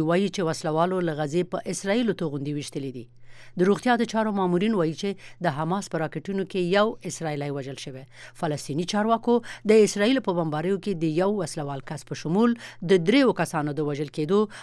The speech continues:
او د نهو کسانو د ټپي کېدو خبر ورکړی دی. د استرالیا مقامات وایي هغه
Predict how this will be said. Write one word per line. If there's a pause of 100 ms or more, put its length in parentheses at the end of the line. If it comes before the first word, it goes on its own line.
(260)
او
د
نهو
کسانو (320)
د
ټپي
کېدو
خبر
ورکړی
دی. (1120)
د
استرالیا
مقامات
وایي
هغه